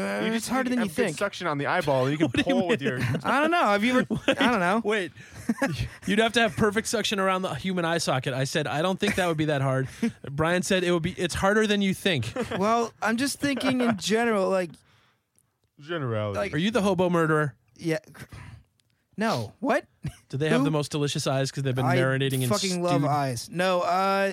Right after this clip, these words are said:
Speaker 2: I don't know. I just think it would be diff-, more difficult than you might imagine to get perfect suction, and also to have the lung capacity to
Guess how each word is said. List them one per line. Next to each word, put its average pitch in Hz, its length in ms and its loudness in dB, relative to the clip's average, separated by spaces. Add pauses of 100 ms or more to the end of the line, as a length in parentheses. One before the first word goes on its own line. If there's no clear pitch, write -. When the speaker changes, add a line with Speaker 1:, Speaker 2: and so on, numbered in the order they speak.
(120)
Speaker 2:
I 196 80 -2
don't 240 100 0
know. 226 80 2
I 180 120 2
just 208 140 -4
think 226 140 -2
it 220 40 -2
would 214 100 -2
be 208 120 -4
diff-, 196 180 -4
more 202 160 0
difficult 190 400 -4
than 175 400 -2 (320)
you - 80 -8
might 180 100 0
imagine 175 340 -2
to 165 80 -4
get 165 120 -6
perfect 165 260 -4
suction, 156 460 -4 (420)
and 180 160 -2
also 190 220 -2
to 180 100 -6
have 170 160 -2
the 175 80 -2
lung 170 160 -2
capacity 160 480 -2
to 151 320 -2